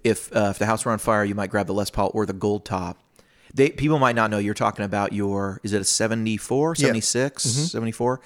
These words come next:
Speaker 2: Mm-hmm.
Speaker 1: Seventy-four, uh, Les Paul Deluxe,
Speaker 2: Yeah.
Speaker 1: Gold Top with the, uh, mini humbuckers,
Speaker 2: Yep.
Speaker 1: which I'll tell you, to me, is sort of the Nashville secret guitar
Speaker 2: Yep.
Speaker 1: because when I moved to town, I noticed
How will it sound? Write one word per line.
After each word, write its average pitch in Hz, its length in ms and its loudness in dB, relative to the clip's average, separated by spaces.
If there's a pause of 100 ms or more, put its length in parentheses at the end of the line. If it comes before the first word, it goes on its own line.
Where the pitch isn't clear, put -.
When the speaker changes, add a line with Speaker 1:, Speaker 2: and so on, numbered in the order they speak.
(120)
Speaker 2:
Mm-hmm. 127 120 -6 (100)
Speaker 1:
Seventy-four, 117 880 2 (340)
uh, 104 320 0
Les 104 220 0
Paul 104 280 0
Deluxe, 104 680 -4
Speaker 2:
Yeah. 110 120 -4 (180)
Speaker 1:
Gold 107 240 2
Top 101 400 -2 (240)
with 98 300 -6
the, 92 280 0
uh, 98 220 -4 (520)
mini 107 260 0
humbuckers, 101 600 0
Speaker 2:
Yep. 135 160 0 (400)
Speaker 1:
which 113 200 2
I'll 117 120 6
tell 123 160 0
you, 117 160 2
to - 240 -4
me, 113 580 2
is 107 220 0
sort 117 200 2
of 101 140 0
the 110 80 -4
Nashville 104 580 -2
secret 107 420 -4
guitar 101 520 -2 (200)
Speaker 2:
Yep. 117 160 -2
Speaker 1:
because 110 560 0 (260)
when 123 160 2
I 127 140 4
moved 123 240 0
to 110 80 -4
town, 113 340 0
I 107 80 2
noticed 110 460 0